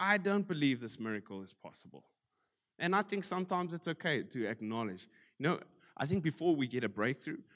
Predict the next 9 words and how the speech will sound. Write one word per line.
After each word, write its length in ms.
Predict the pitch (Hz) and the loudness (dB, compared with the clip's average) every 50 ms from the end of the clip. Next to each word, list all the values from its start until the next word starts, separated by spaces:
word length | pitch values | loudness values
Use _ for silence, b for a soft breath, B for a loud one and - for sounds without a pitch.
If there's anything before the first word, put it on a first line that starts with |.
| b b b | b b b
we 140 | 117 120 123 | 4 4 6
need 160 | 123 123 120 | 4 4 2
to 100 | 131 113 | 0 0
acknowledge 580 | 101 98 104 104 110 113 117 123 123 113 107 | 0 0 -2 -2 -2 0 0 0 0 -2 -2
where 400 | 113 101 92 92 98 107 107 104 | -6 -8 -4 -2 0 2 2 2
we 240 | 95 95 110 107 - - | 0 -2 -2 -2 -2 -2
actually 460 | - 101 107 - - - 101 95 90 - | -6 -12 -10 -10 -10 -8 -6 -8 -8 -8
are. 240 | - 71 71 64 - - _ _ _ _ _ _ _ _ _ _ _ _ _ - - - _ _ _ _ _ _ _ _ _ _ _ _ _ _ - | -10 -12 -14 -16 -20 -20 _ _ _ _ _ _ _ _ _ _ _ _ _ -16 -16 -16 _ _ _ _ _ _ _ _ _ _ _ _ _ _ -8
Um, 300 | - 110 110 110 107 98 | -4 -2 -2 -2 -2 -4